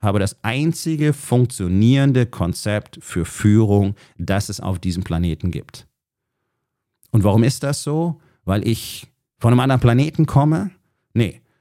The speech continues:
weil ich der einzige in Deutschland bin, der einzige Leadership-Trainer in Deutschland bin, der sich seit knapp zehn Jahren die Mühe macht,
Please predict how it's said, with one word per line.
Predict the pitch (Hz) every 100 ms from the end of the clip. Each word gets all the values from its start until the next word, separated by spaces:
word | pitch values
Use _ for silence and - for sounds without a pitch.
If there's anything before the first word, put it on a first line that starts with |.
| -
weil | 101
ich | 117
der | 147
einzige | 151 175 202 - 180 147 143
in | 127 117
Deutschland | 107 98 - 92 78
bin, | - 82
der | 95 113 -
einzige | 151 180 196 - 185 170 175 185 180
Leadership-Trainer | 113 143 139 - - 139 135 - - 123 117 117 -
in | 113
Deutschland | 98 101 - 107 95
bin, | 87 80
der | 95 101
sich | 101 -
seit | 98 95 - - _ _
knapp | - 131 131 - -
zehn | - 151 151
Jahren | 156 127 123 123 120
die | 110
Mühe | 104 110 120 107
macht, | 85 85 113 -